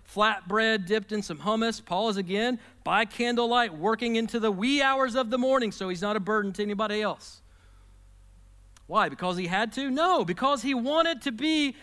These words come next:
a demonstration of sacrificial love to these Thessalonian new Christians. He wanted them to know that his motives were, were pure and blameless and that the gospel message was true, right? He wanted them to know he wasn't after their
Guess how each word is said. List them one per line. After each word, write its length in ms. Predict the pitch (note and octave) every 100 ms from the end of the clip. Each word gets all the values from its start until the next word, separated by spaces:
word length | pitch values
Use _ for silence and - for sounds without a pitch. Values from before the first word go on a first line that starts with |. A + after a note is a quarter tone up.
| -
a 100 | A#3
demonstration 1120 | F#3+ D3+ C#4+ D#4 D4 A#3 - E4 F4 F4 - A3+
of 100 | G#3+
sacrificial 840 | - D4+ D#4 D4 - C#4+ - B3+
love 340 | C#4+ D#4 A#3+ -
to 100 | A#3+
these 260 | C4+ C4+ - - -
Thessalonian 720 | C#4 - C4+ C4+ C4+ C4 A3+
new 220 | B3+ C#4+
Christians. 880 | - D4 D#4+ - A3 B2+ G#2+ - - - - - - - - - - - - - - -
He 100 | B3
wanted 400 | A#3+ D#4+ E4+ D4
them 140 | C4+
to 100 | A#3
know 160 | A3+ D#4
that 140 | C4+
his 180 | A#3 - - -
motives 560 | A3 D4+ E4 C4 G3+
were, 280 | A3 A3 G#3 -
were 120 | G3 G3
pure 640 | - - D4+ E4+ D4 G#3
and 240 | F3+ E3+ C#3+
blameless 720 | C4 D#4 E4 D4+ G#3 E3+ -
and 120 | F#3+
that 100 | F#3+
the 80 | F#3+
gospel 420 | B3+ D#4 - A#3
message 360 | A#3 C#4+ B3+ G3
was 200 | G3+ -
true, 400 | - D#4 E4+ B3+
right? 320 | E3+ B3+ D#4 - - - -
He 80 |
wanted 360 | B3+ D#4+ E4 C4
them 120 | C4
to 60 | A#3
know 180 | D4 C#4
he 160 | A#3+
wasn't 280 | D#4 D4+ C4+
after 240 | G#3+ G3
their 240 | F3+ F3